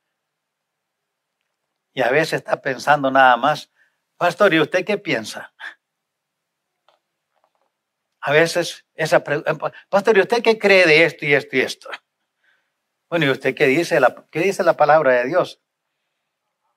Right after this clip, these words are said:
Pues, pues yo no. ¿Quiere que yo conteste la pregunta para que fomente la pereza? <laughs>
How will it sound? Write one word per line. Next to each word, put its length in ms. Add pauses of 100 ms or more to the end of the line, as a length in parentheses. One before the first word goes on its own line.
(160)
Pues, 400 (1500)
pues 200
yo 140
no. 120 (300)
¿Quiere 220
que 120
yo 80
conteste 440
la 120
pregunta 500
para 220
que 120
fomente 460
la 160
pereza? 600
<laughs> 1500